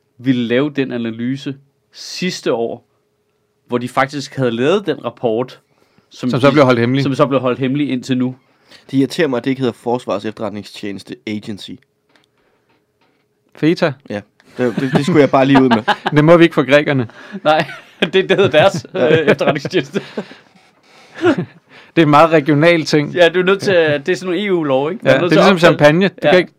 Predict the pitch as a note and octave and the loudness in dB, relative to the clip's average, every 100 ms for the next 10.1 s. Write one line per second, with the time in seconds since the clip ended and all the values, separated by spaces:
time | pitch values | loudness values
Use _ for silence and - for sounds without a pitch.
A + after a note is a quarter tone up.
0 | - E3 D#3 D3+ D3+ D3+ D#3 D#3 D#3+ - | -2 0 2 4 4 4 2 2 0 2
1 | G#3 F#3+ E3 E3 D#3 C3+ D3 - D3 D3 | 2 6 4 4 0 0 -2 0 0 2
2 | - D3 - - - C#3+ D#3+ E3+ F3+ F3 | 0 -2 -4 -12 -8 -2 0 0 0 0
3 | E3+ - - _ _ _ _ _ - D#4+ | -2 -2 -4 _ _ _ _ _ -6 -2
4 | D4+ B3 C#4 - D4 - F4+ - E4+ - | 0 -2 -6 -6 -14 -12 -14 -12 -8 -8
5 | D4 - D#4+ - B3+ - - B3+ - C#4 | -6 -8 -8 -8 -8 -8 -12 -8 -8 -8
6 | - - - _ _ _ _ - - - | -20 -20 -20 _ _ _ _ -16 -16 -18
7 | - F4 F4 - A#4+ - G#4 - _ _ | -6 -4 -4 2 0 2 -4 -4 _ _
8 | _ _ - - - _ - - - - | _ _ -20 -20 -20 _ -20 -20 -20 -20
9 | - - E4+ C#4+ C4+ C4+ C4 B3+ A#3+ A#3 | -20 -10 -6 -2 0 0 -2 -4 -8 -10
10 | A3 | -12